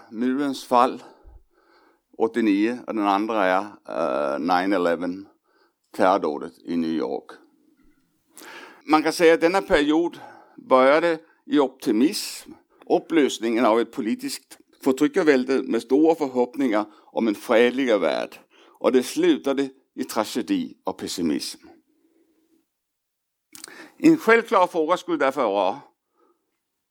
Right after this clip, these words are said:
varför de här tolv åren mellan åttionio och tvåtusenett, varför de blev en parentes i världshistorien. Det var en period inklämd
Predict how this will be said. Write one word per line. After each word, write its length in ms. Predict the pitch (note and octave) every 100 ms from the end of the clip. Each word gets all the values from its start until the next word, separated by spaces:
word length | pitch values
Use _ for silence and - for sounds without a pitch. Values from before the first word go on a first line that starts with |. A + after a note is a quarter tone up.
| _ _ _
varför 360 | F#2 C#3 D#3 F3
de 140 | D#3
här 180 | D3+ A2
tolv 400 | - F3+ G#3+ E3
åren 420 | A#2+ F#2+ C3 C3
mellan 260 | G#2+ C3 E3+
åttionio 600 | C#3 C#3 B2+ A2 B2+ D3+ _
och 280 | - -
tvåtusenett, 800 | - C3 G#2 G#2+ A#2+ A2+ G#2+ - _ _ _ _ _ _ _ _ _
varför 240 | A#2 C#3 E3
de 140 | E3
blev 140 | D3+ D#3
en 120 | D#3+
parentes 720 | F3 G3 F3 - A3 B3 -
i 80 | B3+
världshistorien. 800 | - - D#2 - - - - - _ _ _ _ _ _ _ _ _ _ _ _ _
Det 100 | D3
var 160 | E3+ F3+
en 340 | D#3 C3 -
period 440 | - C#3 D#3 G3+ -
inklämd 640 | D#3+ F#3 B3 A3 F3 C3